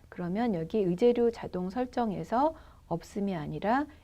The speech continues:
이제 의제류라고 선택을 해주는 거고요. 만약에 재활용 매입 공제 대상이다라고 하면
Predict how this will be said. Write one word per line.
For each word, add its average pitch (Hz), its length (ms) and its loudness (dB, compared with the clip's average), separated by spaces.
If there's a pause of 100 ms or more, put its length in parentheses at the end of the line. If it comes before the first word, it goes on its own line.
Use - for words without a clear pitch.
이제 170 300 -2
의제류라고 220 840 4
선택을 233 420 0
해주는 262 340 -4
거고요. 185 480 -2 (360)
만약에 180 460 2
재활용 208 600 2
매입 175 300 0 (160)
공제 185 300 -2
대상이다라고 175 840 -4
하면 202 440 0